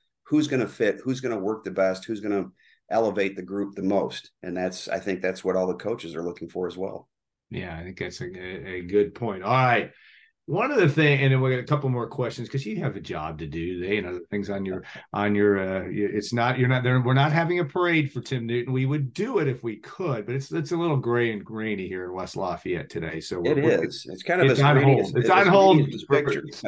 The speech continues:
Speaker 2: it's on hold for a year or two. But all right, uh, w-, one of the challenges, uh, w-,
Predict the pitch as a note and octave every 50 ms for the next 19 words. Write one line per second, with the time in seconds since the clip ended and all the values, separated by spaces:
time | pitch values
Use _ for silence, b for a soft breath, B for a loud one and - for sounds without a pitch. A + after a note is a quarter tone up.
0 | - - E3 D3+ D3 E3+ E3 E3 D#3+ D#3+ D3+ D3 C3 A2+ A#2+ A2 G#2+ G#2+ G#2 G2
1 | F#2+ F2+ - - G#2 - A#2 D#3+ E3+ - - B B B B B E3 E3+ D#3+ C#3+
2 | C#3 D3 E3 E3+ F3 E3 C#3+ C#3 C#3+ C3+ - F#3+ A#3 C4 C4 G#3+ F3 C#3+ - E3+
3 | D#3 D3+ C#3+ C#3+ C#3 C3 C3+ C3 - - - - C3+ C3 A#2+ A#2 C3+ C3+ -